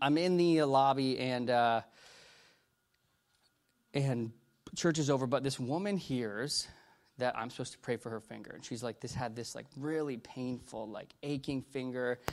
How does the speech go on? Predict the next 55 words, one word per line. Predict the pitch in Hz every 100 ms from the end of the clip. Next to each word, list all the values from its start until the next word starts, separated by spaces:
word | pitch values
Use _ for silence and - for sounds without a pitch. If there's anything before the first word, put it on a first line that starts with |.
| - -
has, | 135 120
uh, | 131
had | 131 135
ultrasounds, | 139 151 156 160 147 131
medicines. | 139 135 139 123
You |
can't | 127 175 170
figure | 165 139
it | 135
out. | 131
She's | 131 131
like, | 127
"Can | 143
you | 156
pray | - 160
for | 160 113 92
it?" | - _ - -
And | 143
I | 160
haven't | 202 180
prayed | 170 190
for | 165
healing | 156 156 123
yet. | 110
This, | 131
so | - 135
this | 151
is | 147
back | 123 139 139
in | 131
November. | 123 127 117 110 117 - - - - -
And, | 131 131 123
um, | 123 120 113 131
you | 156
know, | 131
my, | 127 135
uh, | 127 143 147
like, | 135 110 - - - _
it | -
was | 185
just | 196
a | 143
rough | 110 131 175 -
morning. | 151 143 147 123 101 135
It | 151
was | 143
a | 135
rough | 131 175 -
morning. | 151 143 139
I | 127
had | 127 123
no | 147 185
faith, | - 139 123 123 - - _ -
no | 165 190
faith. | 175 143 95 -